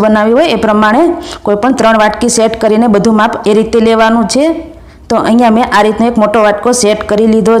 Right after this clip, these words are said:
છે. તો એ વાટકાના માપથી એક વાટકો મેં ભાખરીનો કરકરો લોટ આવે છે એ લઈ લીધો છે, જે લાપસી લાડવા બનાવવા માટે ઉપયોગમાં લેવાતો હોય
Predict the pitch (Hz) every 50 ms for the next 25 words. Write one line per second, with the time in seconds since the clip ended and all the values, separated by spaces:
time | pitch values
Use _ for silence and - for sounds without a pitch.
0 | 226 233 269 302 311 311 - - - - - - - 185 208 214 220 220 220 220
1 | 254 226 208 208 208 202 196 196 196 - 285 294 285 196 202 202 - 214 208 202
2 | - - 220 208 214 240 262 - 208 190 190 185 214 202 208 233 269 277 262 220
3 | 208 - - 220 220 208 208 214 220 214 202 202 196 220 220 208 - 277 302 262
4 | 202 202 202 208 208 214 214 214 175 208 214 214 - 247 285 320 311 - - -
5 | - - - - - - - - - - - - - - - - - - - -
6 | - - - - - 226 214 196 196 196 202 - - 233 220 220 220 214 220 220
7 | 208 220 226 220 214 214 220 226 - 311 285 214 202 - 220 214 208 220 226 214
8 | 214 214 214 214 208 208 208 240 220 214 214 214